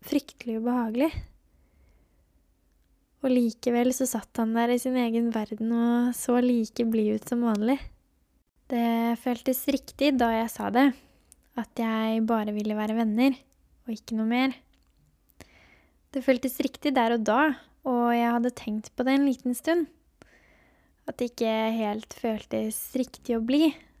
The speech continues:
selv om ting mellom oss var fint, og vi hadde koselig da vi var sammen. Alt gikk på en måte så lett da vi var sammen. Praten gikk i ett, og det var aldri et kleint øyeblikk. For kjemien var så sterk at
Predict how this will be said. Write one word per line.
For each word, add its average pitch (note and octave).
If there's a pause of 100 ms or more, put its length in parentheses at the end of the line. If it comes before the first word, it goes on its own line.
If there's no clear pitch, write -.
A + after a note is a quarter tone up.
(240)
selv A#3
om A#3
ting A3
mellom G#3+
oss -
var A#3+
fint, C#4+ (640)
og B3
vi A#3+
hadde A#3
koselig A3+
da A3+
vi A3
var A3+
sammen. A#3+ (1900)
Alt D4+
gikk D4
på D#4
en D#4
måte B3+
så C#4+ (220)
lett A#3+ (240)
da C4+
vi C#4
var D4
sammen. E4 (460)
Praten A#3
gikk -
i C4
ett, -
og B3+ (520)
det C#4
var B3+
aldri A#3+
et A#3+
kleint A#3+
øyeblikk. B3+ (840)
For B3+
kjemien B3+
var B3
så C4+
sterk G#3
at B3